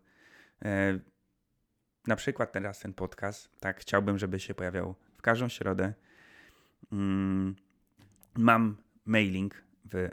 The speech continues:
Akademii E-commerce, on się pojawia na przykład w poniedziałki, ale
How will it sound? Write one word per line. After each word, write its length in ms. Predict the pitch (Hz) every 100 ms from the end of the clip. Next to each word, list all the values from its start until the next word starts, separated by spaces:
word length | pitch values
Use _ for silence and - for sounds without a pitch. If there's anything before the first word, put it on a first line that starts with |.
| -
Akademii 540 | 104 101 110 104 87 -
E-commerce, 520 | 95 95 92 95 - _
on 100 | 113
się 140 | 113 117
pojawia 240 | 107 101
na 60 | 95
przykład 200 | - 95
w 40 |
poniedziałki, 720 | 90 90 87 90 85 110 127 - _ - - _ _ - -
ale 320 | 120 117